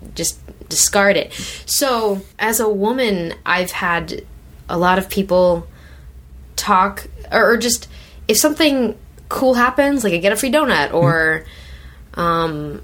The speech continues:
Speaker 1: I was able to, like, one time I was late for my flight, and I was able to get from, through security into the gate and onto the plane with a bag was, that was clearly too big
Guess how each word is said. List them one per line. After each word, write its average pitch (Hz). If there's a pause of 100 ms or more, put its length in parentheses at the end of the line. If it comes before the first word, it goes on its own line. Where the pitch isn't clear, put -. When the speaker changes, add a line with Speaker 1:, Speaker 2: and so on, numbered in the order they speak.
Speaker 1:
I 170
was 185
able 180
to, 180
like, 170
one 185
time 180
I 156
was 160
late 165
for -
my 151
flight, 151
and 156
I 156
was 151
able 156
to 156
get 151 (100)
from, 156 (220)
through 170
security 160
into -
the 147
gate 151
and 151
onto 151
the -
plane 160 (260)
with 170
a 160
bag 156
was, 151 (200)
that -
was 160
clearly 160
too -
big 151